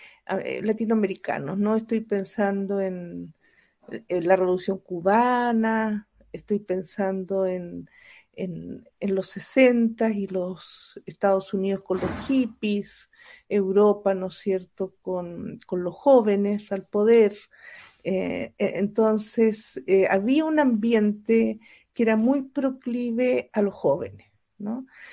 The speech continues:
Porque estaban cambiando completamente las normativas culturales, para las mujeres la pastilla anticonceptiva, en fin, y eso marcaba,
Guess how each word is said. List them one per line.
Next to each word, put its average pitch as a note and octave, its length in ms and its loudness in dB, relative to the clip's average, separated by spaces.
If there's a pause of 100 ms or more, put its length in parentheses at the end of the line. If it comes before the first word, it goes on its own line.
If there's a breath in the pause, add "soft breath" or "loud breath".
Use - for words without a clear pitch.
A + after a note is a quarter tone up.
(140 loud breath)
Porque G3+ 180 -4
estaban G3 300 2
cambiando G3 920 0
completamente F#3 800 -4
las F3+ 180 -8
normativas F3+ 540 -6
culturales, C4 1160 0 (420 loud breath)
para G3 200 0
las G3+ 100 0
mujeres F#3+ 400 0
la F#3+ 100 0
pastilla F#3 400 -4
anticonceptiva, F#3+ 960 -2
en C4 100 2
fin, B3+ 380 -2 (100)
y B3 140 2
eso C4 300 0
marcaba, A3 800 2